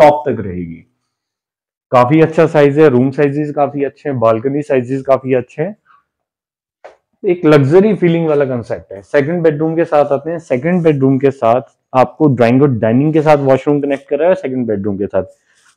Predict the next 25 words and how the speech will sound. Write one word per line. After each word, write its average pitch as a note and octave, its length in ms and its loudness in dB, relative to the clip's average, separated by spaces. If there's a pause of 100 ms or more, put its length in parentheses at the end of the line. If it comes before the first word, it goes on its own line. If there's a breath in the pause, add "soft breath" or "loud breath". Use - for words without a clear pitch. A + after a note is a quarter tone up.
(180)
कोई D#3+ 180 6
guest C#3+ 460 4
आए D3 240 2 (400)
तो D#3+ 60 2
वो E3 100 4
आपके D#3+ 320 4
room D3+ 200 2
में D3+ 120 0
ना C3+ 140 0
जाए, F#2+ 260 -8 (400)
आपको C#3 220 0
बाहर C#3+ 320 0
से F3+ 100 -2
बाहर D#3+ 220 -2
washroom C#3 420 -2 (240)
यूज़ C3 260 0
कर A#2+ 120 -2
सकते F#2 280 -10
हैं। F2+ 80 -14 (440)
इसी D3+ 240 2
के G#3 100 4
साथ D#3 240 2
साथ C#3+ 300 -2
हमने C#3+ 280 0
आपको C#3 360 -4